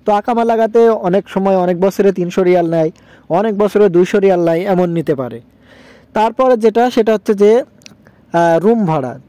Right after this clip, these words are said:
তো যদি আপনি কোম্পানিতে কাজ করেন, যদি কোম্পানি সবসময় থাকতে দেয় বা সেখানে যদি থেকে কাজ করেন, তো যেই ফোরম্যানের আন্ডারের সাথে কাজ করবেন, সেই আন্ডারে কিন্তু, আহ, সবাই room বানিয়ে নেয়। তো room ভাড়াটা হয়তো কোম্পানিতে, বাজারে যদি না থাকেন,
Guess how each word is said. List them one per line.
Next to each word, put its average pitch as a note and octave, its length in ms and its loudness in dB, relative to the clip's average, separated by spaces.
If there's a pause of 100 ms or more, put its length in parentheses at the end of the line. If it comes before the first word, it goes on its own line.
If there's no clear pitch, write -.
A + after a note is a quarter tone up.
তো A3+ 160 6
যদি G#3 240 2
আপনি B3 520 0
কোম্পানিতে A3+ 500 0
কাজ G3+ 260 -4
করেন, F3+ 340 0
যদি D#3+ 200 -2
কোম্পানি G3+ 680 0 (240)
সবসময় F#3 560 -2
থাকতে - 360 -6
দেয় E3+ 180 0
বা E3+ 340 0 (380)
সেখানে G#3 420 0
যদি G3+ 200 2
থেকে G3 280 -2
কাজ F3+ 240 -4
করেন, D#3+ 340 -2 (400)
তো G#3+ 300 4
যেই G#3 180 2
ফোরম্যানের G3 440 -2
আন্ডারের F#3+ 280 -2
সাথে F#3 280 -4
কাজ F#3 220 -4
করবেন, F3+ 320 0
সেই F3+ 200 2
আন্ডারে E3 360 -2
কিন্তু, F3+ 360 0
আহ, E3 500 -2
সবাই F3+ 320 -2
room F#3 220 -2
বানিয়ে D3+ 320 -4
নেয়। B2+ 200 -12 (400)
তো A3 80 2
room A#3+ 220 2
ভাড়াটা A#3+ 300 0
হয়তো A#3 300 0
কোম্পানিতে, G#3+ 540 -2
বাজারে F3 320 0
যদি G#3 260 0
না F#3+ 160 -2
থাকেন, G3 400 -2